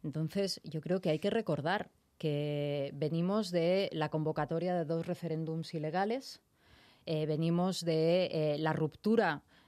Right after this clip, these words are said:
de, del marco constitucional en sede parlamentaria, en el Parlament de Cataluña, saltándose la Constitución, el Estatuto, el reglamento de,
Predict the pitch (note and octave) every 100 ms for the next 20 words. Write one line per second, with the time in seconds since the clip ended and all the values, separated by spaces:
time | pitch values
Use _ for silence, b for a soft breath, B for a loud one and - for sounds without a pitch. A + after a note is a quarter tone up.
0 | - D3+ E3 D#3+ D#3+ D#3 D3+ D#3 D#3 F3+
1 | G3 F#3+ F#3 - E3+ E3 - E3+ F3+ F#3
2 | - _ - E3 - F#3 F#3+ F#3 D#3+ D#3+
3 | D3+ D3+ G3+ G3+ D#3 C#3+ D3+ D3 D#3+ F3
4 | F3+ E3+ D#3+ F3+ G#3+ F3 D3+ D#3 C#3+ D#3+
5 | F3 E3+ F3+ D#3+ D3+ - D3 C#3+ - F#3+
6 | G#3 F#3+ D3 B - E3 D3 - D3 G3+
7 | A3 F#3 D#3+ C#3+ D#3+ D3+ D3+ E3 F#3+ F#3
8 | F#3 F3+ F3 E3+